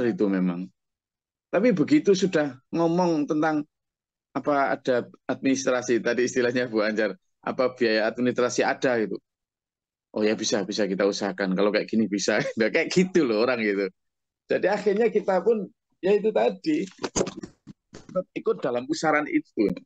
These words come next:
Jadi ayat ini pendek, tapi pembahasannya bisa panjang dan lebar. Insya Allah bisa kita bahas lagi ya. Ini karena waktunya <laughs> sudah habis. Ini ada acara juga. Mudah-mudahan kita bisa menemukan lah.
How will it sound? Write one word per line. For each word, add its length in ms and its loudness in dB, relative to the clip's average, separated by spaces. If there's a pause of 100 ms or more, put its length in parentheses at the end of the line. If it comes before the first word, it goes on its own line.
Jadi 160 2
ayat 400 4
ini 240 6
pendek, 640 4
tapi 400 4 (480)
pembahasannya 560 0
bisa 320 -2
panjang 400 -2
dan 160 -2
lebar. 400 -2 (1200)
Insya 240 2
Allah 80 4
bisa 160 2
kita 240 2
bahas 240 -2
lagi 320 -2
ya. 160 -2
Ini 160 -4
karena 240 -2
waktunya 400 -2
<laughs> 0 -
sudah 400 -4
habis. 320 2 (720)
Ini 240 -2
ada 320 -2
acara 400 0
juga. 320 0
Mudah-mudahan 560 2 (400)
kita 400 2
bisa 240 2
menemukan 480 6
lah. 180 0